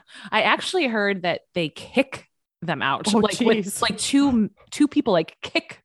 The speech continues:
Speaker 1: them out because it's, it needs so much force to get through. I don't
Speaker 2: Wow.
Speaker 1: know if that's true or not, but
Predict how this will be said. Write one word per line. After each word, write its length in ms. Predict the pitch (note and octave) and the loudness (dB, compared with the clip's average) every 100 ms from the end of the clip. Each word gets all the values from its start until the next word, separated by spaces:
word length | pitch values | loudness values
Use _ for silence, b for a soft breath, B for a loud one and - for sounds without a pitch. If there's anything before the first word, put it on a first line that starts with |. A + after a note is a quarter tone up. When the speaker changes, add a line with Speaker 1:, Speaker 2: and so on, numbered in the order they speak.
| - | -6
Speaker 1:
them 120 | F3 | -2
out 200 | D#3 - | 0 0
because 240 | G#3+ G3+ | -2 -4
it's, 220 | F3+ - - | -6 -8 -2
it 100 | G#3+ | 0
needs 300 | G#3+ G#3+ - | 2 0 0
so 220 | G#3+ A3 | 2 2
much 200 | G#3 - | 0 -6
force 360 | G#3+ E3 F#3+ | -10 -8 -8
to 80 | - | -8
get 220 | F#3 D#3+ - | -4 -4 -4
through. 220 | G3+ C#3 | -4 0
I 160 | F#3+ A3+ | 4 4
don't 120 | C4 | 6
Speaker 2:
Wow. 80 | C#4+ | 6
Speaker 1:
know 60 | C4+ | 4
if 60 | C4 | 4
that's 260 | G3+ - | -2 -2
true 220 | - - F#3 | -10 -2 0
or 120 | G#3 | 2
not, 240 | A#3 A#3+ B F4 F4+ D4+ | 2 0 B -16 -14 -2
but 220 | G#3+ G3+ | 2 2